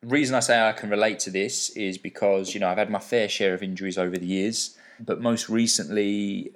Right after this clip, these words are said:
probably my worst injuries were that I had, uh, some issues with, with my back also. I've got, uh, what's called an anterior pelvic tilt, or somewhat like lordosis, which is a bit of an excessive curvature of my spine, which is just something I had s-, since I was a kid.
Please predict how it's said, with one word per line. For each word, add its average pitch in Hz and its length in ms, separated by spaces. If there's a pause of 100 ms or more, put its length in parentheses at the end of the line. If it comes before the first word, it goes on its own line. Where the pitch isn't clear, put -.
(100)
probably 98 360
my 95 180
worst 101 460
injuries 90 720
were 101 140
that 98 160
I 92 140
had, 92 140
uh, 90 140
some 104 220
issues 95 240
with, 92 100 (180)
with 87 180
my 95 180
back 85 280
also. 98 520 (500)
I've 101 160
got, - 240
uh, 92 220
what's 87 320
called 92 460 (200)
an 101 80
anterior 95 440
pelvic 87 400
tilt, 104 460 (140)
or 87 340 (420)
somewhat 92 440
like 90 260
lordosis, 92 640 (160)
which - 140
is 90 80
a 90 80
bit - 140
of 87 60
an 90 80
excessive - 600
curvature 92 500
of 82 120
my 80 100
spine, 95 460
which - 160
is 98 100
just - 180
something 110 220
I 87 100
had 92 240
s-, - 300
since - 280
I 92 40
was 85 140
a 85 60
kid. 95 400